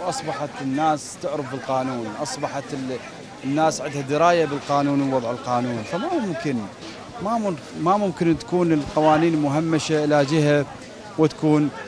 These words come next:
إلى جهة أخرى، آه، سارية المفعول وتمشي وطبيعية ما بيها مشكلة. لا، القانون هو لو يمشي على الكل ويطبق على الكل أو ما يعتبر قانون، لأنه هو القانون هو اللي يسند الشخص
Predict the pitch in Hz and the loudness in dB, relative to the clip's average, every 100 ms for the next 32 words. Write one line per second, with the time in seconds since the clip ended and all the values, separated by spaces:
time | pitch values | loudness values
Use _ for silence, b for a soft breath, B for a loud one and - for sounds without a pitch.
0 | - 151 151 147 135 143 147 151 143 147 | 0 4 8 8 6 2 4 2 0 0
1 | 143 143 143 - - - - 139 135 127 | 2 4 2 -4 -16 -14 -6 0 2 2
2 | 127 123 120 120 127 107 127 135 165 156 | 0 -2 -6 -6 -10 -12 -6 0 6 8
3 | 143 135 143 143 117 143 143 135 143 120 | 8 2 2 2 4 4 4 4 0 0
4 | 135 131 131 131 123 120 110 104 101 101 | -2 0 2 2 2 0 0 -2 -6 -8
5 | 98 - 101 101 - - - - - - | -10 -10 -12 -6 -6 -6 -12 -10 -10 -2
6 | 170 180 143 147 143 165 147 - 135 127 | 2 4 4 4 6 6 6 4 0 0
7 | 165 175 - - - - 127 123 147 135 | -4 -4 -8 -12 -14 -8 -2 4 4 4
8 | 131 131 123 165 180 - - - 240 262 | 4 2 2 -2 -2 -6 -14 -2 0 0
9 | 269 - - - - 247 240 220 131 - | -2 -10 -18 -16 -8 4 8 8 4 2
10 | 135 120 117 117 110 107 185 196 196 196 | 2 2 2 0 2 -2 -2 4 4 6
11 | 196 208 208 214 226 196 208 196 185 160 | 6 6 6 4 4 4 0 0 0 0
12 | - 208 220 220 | 2 4 4 2